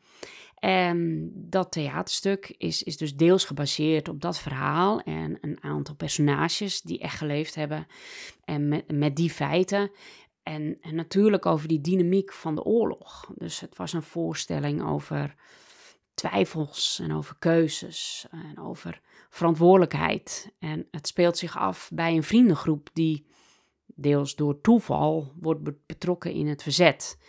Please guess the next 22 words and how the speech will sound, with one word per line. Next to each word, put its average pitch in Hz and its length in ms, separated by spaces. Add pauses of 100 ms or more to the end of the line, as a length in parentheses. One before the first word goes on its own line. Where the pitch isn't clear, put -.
(440)
En, 147 380
en 139 460
ja, 147 360
dat - 180
is 165 180
een, 151 360
een 135 340
voorstelling 156 840 (680)
over 156 300
moed, 165 480
over 151 200
houvast, - 1000
over 143 560
wat 156 160
is 147 100
het 143 160
juist 160 340
om 151 120
te 156 120
doen. 175 300 (1700)
En 220 220
dat 190 400